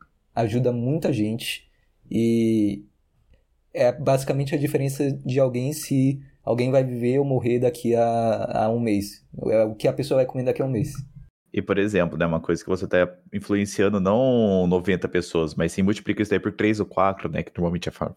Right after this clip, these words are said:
Speaker 2: formada uma família, né? Então, putz, tá influenciando duzentas e setenta pessoas, no mínimo, sabe?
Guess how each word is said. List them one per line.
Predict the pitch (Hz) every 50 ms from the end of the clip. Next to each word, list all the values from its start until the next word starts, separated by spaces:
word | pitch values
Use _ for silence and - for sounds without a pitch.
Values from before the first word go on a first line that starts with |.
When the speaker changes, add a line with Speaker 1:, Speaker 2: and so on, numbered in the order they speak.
| _
Speaker 2:
formada | _ - 90 87 82 85 92
uma | 82 82
família, | - - 85 87 82 82 85 78 78
né? | 78 82 80 82 - _ _ _ _ _ _ _ _ _ -
Então, | - 90 85 - 87 87 90 92 101 104 104 101 98 92 85 -
putz, | 98 85 -
tá | - 87
influenciando | 85 - 95 92 87 - 95 98 98
duzentas | 95 98 87 98 98 107
e | -
setenta | - - 95 82 -
pessoas, | - 85 - - - 92 87 78 - 73 - - - - - - _ _ _ _ _ _ _ -
no | 98
mínimo, | 98 95 95 92 87 82 80 69 73
sabe? | 73 - - 76 78 80 80 80 80